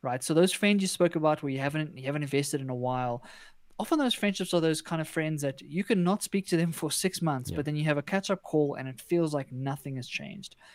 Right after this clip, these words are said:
Speaker 1: It feels like everything is right back into place. And those are kind of the long-term friendships that we have to cherish, we have to really invest in when times are good, right? Or when times where we don't need them necessarily, because the moment you get to a dark period like this, Chad,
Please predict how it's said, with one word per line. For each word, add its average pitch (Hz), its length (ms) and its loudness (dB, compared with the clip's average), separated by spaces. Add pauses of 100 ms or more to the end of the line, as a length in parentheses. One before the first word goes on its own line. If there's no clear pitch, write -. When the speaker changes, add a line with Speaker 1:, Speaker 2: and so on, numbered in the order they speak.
(100)
Speaker 1:
It 139 80 -14
feels 160 260 0
like 147 160 -2
everything 160 400 0
is 131 140 -6
right 131 240 -2
back 123 200 -8
into 127 240 -12
place. - 380 -16 (360)
And 156 100 -2
those 196 180 4
are 254 60 2
kind 214 140 -2
of 185 60 -2
the 165 60 0
long-term 143 520 -2
friendships 139 420 -8
that 131 100 -10
we 131 60 -8
have 127 160 -10
to 135 100 -14
cherish, 151 560 0
we 139 60 -8
have 127 120 -12
to 131 120 -10
really 143 380 -2
invest 135 480 -4
in 127 200 -8 (440)
when 170 160 0
times 214 280 2
are 196 60 6
good, 180 380 6
right? 131 180 -2
Or 143 100 -8
when 151 140 -2
times 175 320 -2
where 160 80 0
we 156 60 4
don't 160 280 0
need 165 240 -2
them 135 140 -4
necessarily, 127 600 -6
because 143 360 -6 (580)
the 185 80 -2
moment 202 240 4
you - 60 -6
get 185 200 2
to 170 200 -2 (120)
a 135 60 -8
dark 151 300 2
period 208 300 0
like 123 160 -6
this, 120 160 -12
Chad, 127 340 -10